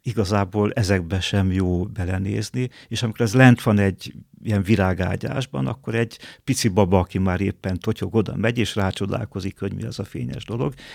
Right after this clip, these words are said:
és hogy közvetlenül közelről benéz, a gyermek szeme sokkal érzékeny, ez már akár problémát is okozhat.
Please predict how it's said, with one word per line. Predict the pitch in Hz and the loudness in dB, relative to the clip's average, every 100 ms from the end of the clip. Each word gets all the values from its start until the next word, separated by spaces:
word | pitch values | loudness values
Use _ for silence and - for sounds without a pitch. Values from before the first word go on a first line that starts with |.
| - | -10
és | - | -6
hogy | 123 | -2
közvetlenül | - 151 123 - 101 95 | 0 2 2 2 0 0
közelről | - 107 101 98 92 92 | -2 -4 -2 -2 -2 -2
benéz, | 101 113 120 110 | 0 0 0 0
a | 98 - - | -2 -4 -8
gyermek | - 113 101 98 | 2 4 4 2
szeme | - 98 101 | 0 -2 -2
sokkal | - - 95 | -4 -6 -6
érzékeny, | 82 85 85 98 - 120 131 131 - - | -4 -4 -4 -6 -6 -4 -4 -4 -12 -18
ez | - 104 | -14 -6
már | 120 117 - | -4 -4 -6
akár | - - 98 | -8 -2 -2
problémát | - 90 85 85 85 - | -2 -4 -4 -2 -4 -6
is | - - | -10 -12
okozhat. | - - - - - | -16 -16 -14 -16 -20